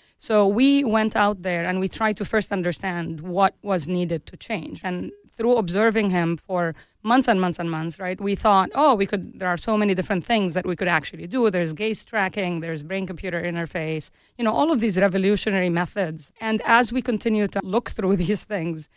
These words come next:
he continued to reject all of those. And some of those didn't work for him because, you know, the, uh, gaze tracking couldn't actually lock on his gaze,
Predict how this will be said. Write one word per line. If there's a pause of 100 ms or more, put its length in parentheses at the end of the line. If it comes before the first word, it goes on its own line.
(180)
he
continued
to
reject
all
of
those.
And
some
of
those
didn't
work
for
him
because,
you
know,
the,
uh, (140)
gaze
tracking
couldn't
actually
lock
on
his
gaze,